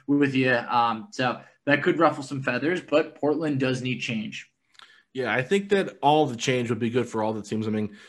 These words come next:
Speaker 2: Boston, they're a really hard team to figure out which direction they go, but getting Nurkic there,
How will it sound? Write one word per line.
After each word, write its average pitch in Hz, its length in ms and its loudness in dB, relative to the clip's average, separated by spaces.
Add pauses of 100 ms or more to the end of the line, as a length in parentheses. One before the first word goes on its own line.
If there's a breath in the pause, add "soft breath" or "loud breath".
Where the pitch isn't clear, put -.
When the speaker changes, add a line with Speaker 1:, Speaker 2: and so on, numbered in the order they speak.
(160 loud breath)
Speaker 2:
Boston, 165 500 2
they're 160 140 2
a - 20 4
really 139 260 2
hard 123 220 0
team 123 160 -6
to 107 80 -6
figure 110 320 -4
out 113 140 -4
which 113 240 -6
direction 107 340 -6
they 101 140 -6
go, 107 240 -4
but 107 200 -6 (440 loud breath)
getting 147 280 4
Nurkic 139 440 2
there, 127 380 0